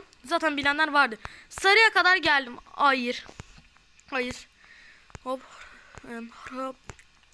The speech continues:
Nereye? He. Abi bir de düşüyormuşum tam aşağı. Aa, hayır, hayır. Hayır. Tamam, tamam.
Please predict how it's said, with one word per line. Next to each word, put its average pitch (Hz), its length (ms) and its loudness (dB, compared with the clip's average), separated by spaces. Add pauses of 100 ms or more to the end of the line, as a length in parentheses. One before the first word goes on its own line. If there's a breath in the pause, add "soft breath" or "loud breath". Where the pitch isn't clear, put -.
(380 loud breath)
Nereye? 359 480 2 (140)
He. 233 140 -12 (1800 loud breath)
Abi 254 260 -2 (220)
bir 254 160 -12
de 240 140 -8
düşüyormuşum 247 480 -8
tam 233 260 -8
aşağı. 233 500 -8 (1600 loud breath)
Aa, 302 400 2
hayır, 403 280 2
hayır. 453 220 2 (800)
Hayır. 370 180 0 (500)
Tamam, 262 260 2
tamam. 214 240 -8